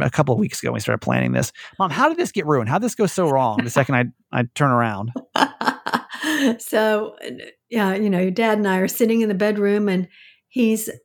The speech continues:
Speaker 2: um, he's on the phone and I, I walked in, I sat down and,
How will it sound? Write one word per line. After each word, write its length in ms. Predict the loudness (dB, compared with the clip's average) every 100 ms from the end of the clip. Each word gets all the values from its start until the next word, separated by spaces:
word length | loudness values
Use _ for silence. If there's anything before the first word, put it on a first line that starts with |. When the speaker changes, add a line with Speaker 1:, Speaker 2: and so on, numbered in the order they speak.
| -8
Speaker 2:
um, 580 | -2 0 0 -6 -14 -20 -4
he's 200 | 0 2
on 180 | 2 2
the 60 |
phone 640 | 0 0 2 2 2 0 0
and 440 | -2 0 0 -2 -4
I, 360 | 0 0 2
I 40 | 0
walked 420 | 0 0 -2 0
in, 320 | 0 2 2
I 100 | 0
sat 320 | -2 -4 -4
down 400 | -2 0 0 0
and, 180 | 0 -2